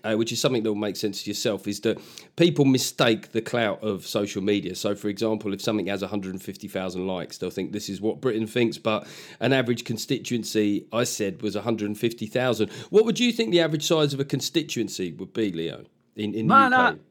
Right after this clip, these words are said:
Speaker 2: I, I hadn't even thought of it. I, I'd have thought, though, uh, given that, you know, the amount of votes that somebody usually gets to win is about,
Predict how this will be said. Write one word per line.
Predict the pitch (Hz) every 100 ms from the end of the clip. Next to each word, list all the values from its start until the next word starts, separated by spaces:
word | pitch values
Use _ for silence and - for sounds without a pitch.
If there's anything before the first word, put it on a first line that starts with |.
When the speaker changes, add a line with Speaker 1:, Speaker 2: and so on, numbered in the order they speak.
| _ _ _ -
Speaker 2:
I, |
I | 220
hadn't | 262 190
even | 139
thought | 135 175 247
of | 233
it. | 143 -
I, | 202 220
I'd | 196 233
have | 170
thought, | 202 208 165
though, | 156 143
uh, | 147 147
given | 139 214 202 208
that, | 165 -
you | 175
know, | 156
the | 139
amount | 147 170 185
of | 151
votes | 110 120 175 180 - - -
that | 135 143
somebody | - 160 165
usually | 151 147
gets | 143 156
to | -
win | 131 165
is | 143
about, | 120 139 127